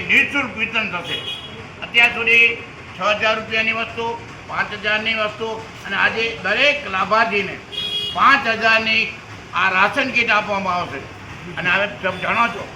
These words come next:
રાશન કીટમાં બધી વસ્તુ છે, એમાં દેશી ઘીનો પણ સમાવેશ થાય છે. ચાય, ખાંડ, ગોળ, ઘી, ચોખા, બધી વસ્તુ જે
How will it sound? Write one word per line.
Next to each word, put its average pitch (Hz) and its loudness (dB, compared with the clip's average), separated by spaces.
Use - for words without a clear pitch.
રાશન 208 2
કીટમાં 226 0
બધી 247 0
વસ્તુ 233 0
છે, 165 -2
એમાં 196 2
દેશી 208 0
ઘીનો 220 2
પણ 226 2
સમાવેશ 226 6
થાય 190 6
છે. 139 -4
ચાય, 202 8
ખાંડ, 202 4
ગોળ, 202 4
ઘી, 196 6
ચોખા, 190 2
બધી 226 0
વસ્તુ 233 -2
જે 196 4